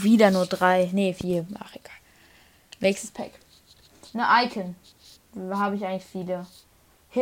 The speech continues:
Heriero. Es ist ernsthaft eine Karte.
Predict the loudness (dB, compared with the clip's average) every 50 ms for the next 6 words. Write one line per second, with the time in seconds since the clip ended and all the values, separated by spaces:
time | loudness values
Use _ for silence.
0 | 0 0 -2 -10 _ _ _ _ _ _ _ _ -4 -2 0 0 0 0 0 -2
1 | -2 -2 -2 -2 -2 -2 -2 -4 -6 -10 _ _ _ _ _ _ _ _ -8 -2
2 | -2 -2 0 -2 -4 -6 -4 -2 -2 -2 -2 -2 -2 -2 -2 -2 -4 -14 _ _
3 | _ _ _ _ _ _ _ _ _ _ _ _ _ 4 6 8 8 8 8 6
4 | 4 4 2 2 0 -2 -4 0 4 6 8 8 8 6 4 0 2 2 2 0